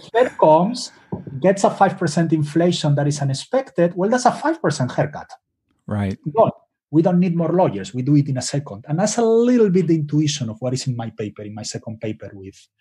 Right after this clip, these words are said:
Speaker 2: with my co-authors.
Speaker 1: Yeah, and that, again, speaks to the benefit of having countercyclical inflation. Um, it, it, it serves a use-, very useful purpose. And I'm glad to hear that you're working on this too, 'cause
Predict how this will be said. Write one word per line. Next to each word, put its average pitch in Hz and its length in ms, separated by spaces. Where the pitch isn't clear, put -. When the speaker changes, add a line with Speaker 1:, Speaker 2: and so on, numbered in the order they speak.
Speaker 2:
with 110 120
my 101 120
co-authors. - 640
Speaker 1:
Yeah, 165 200
and 147 100
that, 165 160
again, 147 240
speaks - 400
to - 180
the 117 260
benefit 127 420
of 120 100
having 113 240
countercyclical 117 800
inflation. 101 720
Um, 95 300
it, 98 140
it, 95 140
it 113 140
serves 113 320
a 101 80
use-, 110 280
very 117 280
useful 110 320
purpose. 110 720
And 123 100
I'm 123 40
glad 143 200
to 139 60
hear 131 200
that 123 120
you're 127 160
working 123 260
on 113 120
this 104 140
too, - 200
'cause 95 260